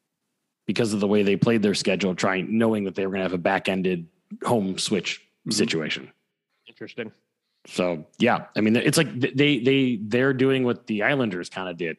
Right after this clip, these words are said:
Speaker 1: but in very different fashion.
Speaker 3: Yep.
Speaker 1: <laughs> Very different fashion.
Speaker 2: By the way, there's, there's one more team who can clinch today as we're recording on Wednesday. Um,
Speaker 1: Hershey, right?
Speaker 2: No,
Speaker 1: Or no,
Speaker 2: San
Speaker 1: uh,
Speaker 2: Diego.
Speaker 1: the P Bruins.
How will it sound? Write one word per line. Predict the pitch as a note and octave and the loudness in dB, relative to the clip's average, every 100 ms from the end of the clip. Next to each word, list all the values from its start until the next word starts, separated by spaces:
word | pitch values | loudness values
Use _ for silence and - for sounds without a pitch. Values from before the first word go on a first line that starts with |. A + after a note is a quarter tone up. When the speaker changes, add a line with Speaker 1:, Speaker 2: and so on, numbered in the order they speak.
| _ | _
Speaker 1:
but | F2+ E2+ _ | -6 -6 _
in | G2 F#2 | -8 -6
very | G2 B2+ G#2+ | 0 2 2
different | G2 - F2 | 0 -4 -6
fashion. | C#2+ - - _ - - _ - | -6 -8 -14 _ -20 -20 _ -20
Speaker 3:
Yep. | - G#3+ | -16 -12
Speaker 1:
<laughs> | D3+ - F3+ _ - - _ | -12 -10 -12 _ -20 -20 _
Very | E2 C#2+ C#2 _ - | -4 -4 -6 _ -8
different | E2 C2+ - - | -8 -8 -14 -16
fashion. | - G1+ - _ _ - | -12 -12 -14 _ _ -2
Speaker 2:
By | D#3+ | 0
the | E3+ | 2
way, | F3 | 2
there's, | C#3 C#3+ - | 2 0 0
there's | E3 C#3 | 0 2
one | C#3+ F3+ | 2 2
more | F3 | 2
team | E3 - E3+ | 0 0 0
who | C3 | 2
can | D#3 C3+ | 2 2
clinch | - D#3+ D#3 - - - | 2 0 2 -2 -6 -4
today | D#3+ E3+ F3+ | 0 2 2
as | C3 B2 | 2 2
we're | |
recording | C3 B2+ D#3 D3 D3+ | 0 0 0 0 0
on | D#3 | 0
Wednesday. | B2 A#2+ G#2+ B2 B2+ C#3+ _ _ _ _ _ - | 0 -2 -2 -2 -2 -8 _ _ _ _ _ -12
Um, | - B2+ A#2+ A#2 A2 G#2+ G2 _ _ _ _ _ _ _ _ _ _ _ | -4 0 0 0 -2 -6 -8 _ _ _ _ _ _ _ _ _ _ _
Speaker 1:
Hershey, | - C3+ G2+ E2+ | 0 2 2 2
right? | G2+ A#2+ - _ _ _ | 2 0 -4 _ _ _
Speaker 2:
No, | C#3 E3 | 0 2
Speaker 1:
Or | |
no, | C#3 | 4
Speaker 2:
San | D#3 | 6
Speaker 1:
uh, | A#2 | 6
Speaker 2:
Diego. | A2+ A2+ | 6 4
Speaker 1:
the | - | 4
P | E3+ | 4
Bruins. | C3+ G2+ E2+ - | 4 0 -6 -16